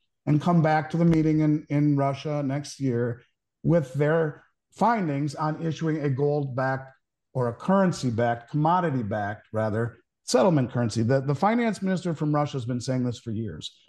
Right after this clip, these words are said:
And that's the only way you'll get people to drink the Kool-Aid again. So the question is, how do you get local currencies to convert into a common currency? And I think that's what they're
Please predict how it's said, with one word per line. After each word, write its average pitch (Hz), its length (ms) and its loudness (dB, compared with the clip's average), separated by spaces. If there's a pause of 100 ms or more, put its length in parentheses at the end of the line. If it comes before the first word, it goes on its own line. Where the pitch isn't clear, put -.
(300)
And 160 120 4
that's 226 200 4
the 247 100 6
only 262 240 6
way 196 180 4
you'll 170 140 4
get 151 240 0
people 156 280 -2
to 123 100 -6
drink 135 280 -2
the 123 60 -8
Kool-Aid 139 420 0
again. 104 400 -10 (520)
So 170 100 2
the 170 100 6
question 196 400 2
is, 175 140 4
how 185 260 4
do 190 80 4
you 180 260 4
get 160 500 2 (260)
local 180 440 0
currencies 120 800 -4 (160)
to 131 100 0
convert 139 500 2
into 131 400 2
a 143 60 2
common 170 480 0
currency? 113 380 -8
And 123 80 -2
I 139 60 2
think 180 180 2
that's 185 240 2
what 170 140 0
they're 160 280 0